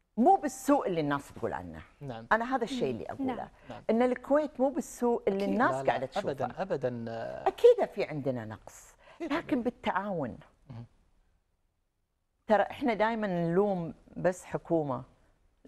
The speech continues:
Speaker 1: لا، ترى حتى المواطن
Speaker 3: توني كنت
Speaker 1: عليه دور.
Speaker 3: بسألك
Speaker 1: لا، لا،
Speaker 3: هالسؤال.
Speaker 1: المواطن عليه
Speaker 3: بشوفك،
Speaker 1: دور.
Speaker 3: كنت بسألك، أقول هل تشوفين المواطن
Speaker 2: مم.
Speaker 3: الكويتي هو نفس المواطن الكويتي القديم؟
Speaker 1: والله شوفي،
Speaker 3: بالشخصية،
Speaker 1: آه،
Speaker 3: بالأصالة، بال-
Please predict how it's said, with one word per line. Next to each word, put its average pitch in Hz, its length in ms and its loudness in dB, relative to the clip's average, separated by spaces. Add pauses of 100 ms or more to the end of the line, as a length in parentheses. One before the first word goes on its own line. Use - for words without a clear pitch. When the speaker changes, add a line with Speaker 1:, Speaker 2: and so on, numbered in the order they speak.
(120)
Speaker 1:
لا، - 120 -8 (100)
ترى 214 140 2
حتى 381 260 -4
المواطن 190 600 0 (1120)
Speaker 3:
توني 359 180 0
كنت - 160 0
Speaker 1:
عليه 262 200 2
دور. 151 220 2
Speaker 3:
بسألك - 220 -4
Speaker 1:
لا، 220 80 0
لا، - 20 2 (320)
Speaker 3:
هالسؤال. - 140 -4
Speaker 1:
المواطن 269 460 6 (100)
عليه 403 180 6
Speaker 3:
بشوفك، 480 280 2
Speaker 1:
دور. 277 140 -12
Speaker 3:
كنت 302 240 0
بسألك، 294 360 -2
أقول 277 120 -2 (120)
هل 370 140 4
تشوفين 320 320 -2
المواطن 269 400 -2
Speaker 2:
مم. 240 60 -6
Speaker 3:
الكويتي 262 460 -4
هو 269 140 -4
نفس 269 260 -4
المواطن 240 400 -4
الكويتي 233 420 -4
القديم؟ 220 600 -4 (240)
Speaker 1:
والله 381 260 4
شوفي، 240 320 -2
Speaker 3:
بالشخصية، 202 920 6
Speaker 1:
آه، - 40 0
Speaker 3:
بالأصالة، 233 840 0
بال- 220 380 -6